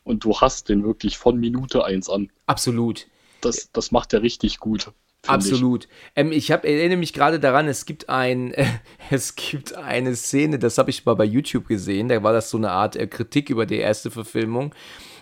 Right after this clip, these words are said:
Speaker 2: Und
Speaker 1: Mhm.
Speaker 2: da, ähm, gibt es natürlich schon so ein paar, äh, einige Logiklöcher, ne, in dem, in dem ersten Teil, also in der ersten
Speaker 1: Absolut,
Speaker 2: Verfilmung, ne?
Speaker 1: ja.
Speaker 2: Und da ist eine Szene, da, da ist doch der, ähm, ähm, Ben,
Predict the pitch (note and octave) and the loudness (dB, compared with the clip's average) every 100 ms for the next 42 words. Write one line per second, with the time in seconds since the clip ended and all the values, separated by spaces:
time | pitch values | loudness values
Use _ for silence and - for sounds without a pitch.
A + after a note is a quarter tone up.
0 | - C3+ A#2+ A#2 A#2 - A#2 A2+ - - | 0 4 6 6 6 4 0 -2 -8 -2
1 | - D3 D#3+ C#3 C3 C3+ B2 C#3+ C3+ B2+ | 0 4 4 2 2 2 2 0 2 0
2 | G#2+ A2+ G#2+ A#2 G#2 - F#2 - B2 C#3 | 0 0 0 -2 -8 -10 -12 -2 2 4
3 | C#3+ A#2+ A2 A#2+ B2+ A#2 - A2+ A2+ - | 2 0 0 2 2 0 -4 0 0 0
4 | B2+ E2 G2+ A#2+ A#2+ A#2 A#2 G#2 F#2+ G#2+ | -6 -4 -2 0 0 2 2 0 -6 -8
5 | G2+ F2+ F2 F#2 - F2+ F2 D#2 C#2 G#2 | -6 -4 -6 -6 -10 -10 -8 -6 -6 -4
6 | G#2+ D#2+ - G#2 F#2 - F#2+ - - F#2 | -4 -4 -4 -6 -4 -2 -2 -2 -6 -2
7 | G2+ - - - - - C3 B2+ B2 - | -2 -4 -12 -20 -20 -4 2 2 0 -8
8 | - B2+ A#2+ B2 D#3 D3 C#3+ D#3 D#3+ C3 | 0 0 2 -2 -2 0 2 2 2 0
9 | B2 B2 C#3+ - C3+ - A#2+ A#2 A2+ A2+ | 0 0 -2 -2 -2 0 2 4 4 0
10 | A#2 A2 G#2+ G#2+ G#2+ A2+ - A2 G#2+ G#2+ | -2 -4 -4 -6 -6 -8 -6 -6 -4 2
11 | B2+ A#2+ F3+ A3 | 4 4 0 -2